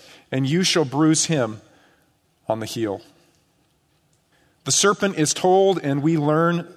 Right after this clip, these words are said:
through this curse, that there will be constant warfare between the seed of the serpent and the seed of the woman. But we're also given hope that one who comes from that woman will ultimately crush the serpent.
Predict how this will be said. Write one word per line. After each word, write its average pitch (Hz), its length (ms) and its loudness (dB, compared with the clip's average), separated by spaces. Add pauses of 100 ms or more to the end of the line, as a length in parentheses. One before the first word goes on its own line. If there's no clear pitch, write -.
through 156 180 -4
this 131 220 -4
curse, 175 500 0
that 139 240 -6
there 156 140 2
will 143 160 0
be 127 120 -2
constant 208 680 -2
warfare 147 540 0
between 123 400 -6
the 117 60 -8
seed 214 300 -2
of 214 100 -2
the 202 80 -4
serpent 202 460 -2 (440)
and 127 120 -4
the 123 60 -4
seed 156 300 0
of 147 60 0
the 143 60 -2
woman. 117 420 -4 (680)
But 180 120 4
we're 185 180 6
also 247 340 6
given 165 300 2
hope 185 400 2 (680)
that 165 180 2
one 196 200 2
who 196 100 0
comes 185 300 0
from 254 320 2
that 151 220 2
woman 156 280 0
will 165 200 4
ultimately 180 580 2
crush 202 800 0
the 165 120 -6
serpent. 226 540 0